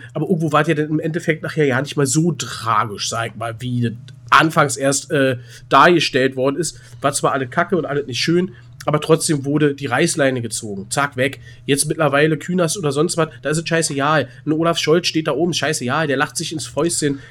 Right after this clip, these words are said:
Äh, <laughs> der hat die Finanzen des Landes geregelt, der weiß ganz genau Bescheid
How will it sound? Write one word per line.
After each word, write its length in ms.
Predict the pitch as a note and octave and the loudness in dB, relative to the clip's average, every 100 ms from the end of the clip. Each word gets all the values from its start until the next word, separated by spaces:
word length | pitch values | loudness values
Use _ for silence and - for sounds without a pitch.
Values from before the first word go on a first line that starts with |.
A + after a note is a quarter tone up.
| - - | -14 2
Äh, 160 | D3+ D#3 D#3+ | 6 6 4
<laughs> 220 | E3+ E3+ - | 2 -4 2
der 120 | D#3+ | 4
hat 100 | C#3 | 4
die 80 | D#2 | 2
Finanzen 500 | E3 D3 F#3 G3 E3+ | 2 2 2 0 -2
des 160 | D#3 | -2
Landes 320 | D3+ F3 F#3+ | 0 2 2
geregelt, 380 | E3 D3 F3 E3 | 0 -2 -2 0
der 100 | D3+ | 0
weiß 160 | D#3 D#3 | 0 0
ganz 300 | C3+ G#3+ - | 0 2 0
genau 320 | E3+ D3+ F3+ | 0 2 0
Bescheid 480 | D3+ - C#3 E3 | 0 -2 0 0